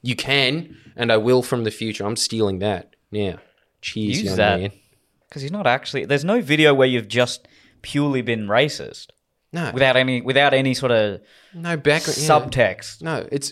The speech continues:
Speaker 1: always just 'cause you know it's gonna get a couple of headlines.
Speaker 2: Not bad. It's
Speaker 1: That
Speaker 2: good,
Speaker 1: was
Speaker 2: isn't it?
Speaker 1: expensive stuff. That was
Speaker 2: That goes
Speaker 1: smooth.
Speaker 2: down well.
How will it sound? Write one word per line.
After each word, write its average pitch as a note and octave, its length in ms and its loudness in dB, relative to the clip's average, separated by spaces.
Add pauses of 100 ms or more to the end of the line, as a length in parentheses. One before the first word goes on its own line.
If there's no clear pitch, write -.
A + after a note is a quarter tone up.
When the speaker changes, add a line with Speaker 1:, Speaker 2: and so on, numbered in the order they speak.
Speaker 1:
always D3+ 480 6
just C#3 180 -2
'cause B2+ 160 -2
you B2+ 60 -4
know B2+ 140 4
it's A#2+ 100 0
gonna B2 140 -2
get A#2+ 120 0
a A2+ 40 -6
couple A#2 240 -2
of A2 60 -2
headlines. A#2+ 420 -8 (1900)
Speaker 2:
Not G2 160 -18
bad. G2 360 -10 (4000)
It's D3+ 120 4
Speaker 1:
That D3 80 2
Speaker 2:
good, G3+ 60 10
Speaker 1:
was F3 100 10
Speaker 2:
isn't G3+ 200 4
it? G#3+ 40 4
Speaker 1:
expensive A#2+ 320 0
stuff. G#2+ 420 2
That B2 160 4
was A2 100 -2
Speaker 2:
That D3 120 4
goes C#3 200 4
Speaker 1:
smooth. G#2+ 60 2
Speaker 2:
down A#2+ 200 4
well. C3+ 300 2